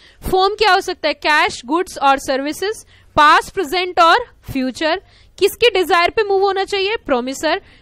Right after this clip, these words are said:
कंसीडरेशन क्या होना चाहिए? लॉफुल। कंसीडरेशन इनएडिक्वेट भी हो सकता है, consideration may be inadequate। मैम थोड़ा समझाओ इसके बारे में, समझाऊं?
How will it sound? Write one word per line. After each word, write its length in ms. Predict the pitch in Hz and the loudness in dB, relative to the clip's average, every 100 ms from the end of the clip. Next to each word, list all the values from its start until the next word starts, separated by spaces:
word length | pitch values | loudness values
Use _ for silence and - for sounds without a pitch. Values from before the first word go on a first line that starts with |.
| - | -2
कंसीडरेशन 720 | 359 381 453 453 453 - 466 | -2 2 0 2 0 0 -2
क्या 140 | 415 | 0
होना 200 | 370 381 | 0 -2
चाहिए? 340 | 403 403 415 508 - 254 | -4 -2 -2 -6 -8 0
लॉफुल। 500 | 262 285 - 381 427 - _ _ | 2 2 0 -4 -4 -12 _ _
कंसीडरेशन 840 | - 392 - 494 453 440 415 508 523 403 | -2 -2 2 2 2 0 0 -2 -2 0
इनएडिक्वेट 640 | 427 440 440 466 494 508 | 2 4 2 4 4 6
भी 140 | 523 | 6
हो 120 | 508 | 4
सकता 340 | 427 392 - 285 | 2 -4 -2 0
है, 160 | 208 160 _ _ _ _ _ _ _ - _ | 0 -8 _ _ _ _ _ _ _ -20 _
consideration 680 | 339 349 453 415 415 453 480 | -4 -2 -4 -2 -2 -4 -2
may 80 | 440 | 0
be 140 | 440 | 0
inadequate। 560 | 440 403 392 381 359 208 _ _ - | 0 -2 0 0 -2 -4 _ _ -10
मैम 140 | 311 | -6
थोड़ा 180 | 370 403 | -2 -2
समझाओ 360 | 415 381 381 381 | -2 -2 0 0
इसके 180 | 370 392 | -2 -4
बारे 80 | |
में, 100 | 370 | -4
समझाऊं? 300 | 403 359 415 | -6 -2 -4